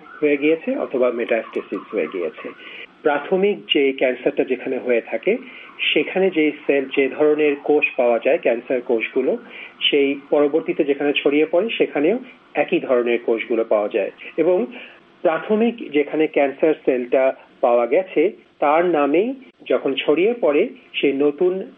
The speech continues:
নামকরণটাও প্রাথমিক নামে নামকরণ করা হয়। উদাহরণ দিয়ে বলছি, ধরা যাক যে, আহ, স্তন ক্যান্সার হয়েছে কারো এবং সেই স্তন ক্যান্সারটা ছড়িয়ে গিয়ে,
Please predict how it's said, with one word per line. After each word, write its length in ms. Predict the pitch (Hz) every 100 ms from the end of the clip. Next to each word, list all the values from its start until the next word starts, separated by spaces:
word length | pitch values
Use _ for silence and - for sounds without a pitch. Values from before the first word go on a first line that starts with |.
| 156
নামকরণটাও 720 | 135 139 - 156 156 165 190 -
প্রাথমিক 520 | 139 - 156 156 143
নামে 240 | 117 123
নামকরণ 480 | 117 110 101 107 104
করা 240 | - 110 104
হয়। 120 | - - -
উদাহরণ 320 | 165 156 175
দিয়ে 160 | 143 131
বলছি, 360 | 113 117 196 233 - - - - -
ধরা 220 | 135 156
যাক 320 | 156 156 143 -
যে, 180 | 139 143 - -
আহ, 160 | 139 135
স্তন 380 | - 160 160
ক্যান্সার 480 | 165 156 123 - 123
হয়েছে 420 | 120 123 123 226 269 - - - -
কারো 340 | - 131 185 269 - -
এবং 220 | 147 160 -
সেই 120 | 151
স্তন 380 | - 170 175 185
ক্যান্সারটা 580 | 170 156 170 175 - 233
ছড়িয়ে 560 | - - 151 147 143
গিয়ে, 320 | 131 139 247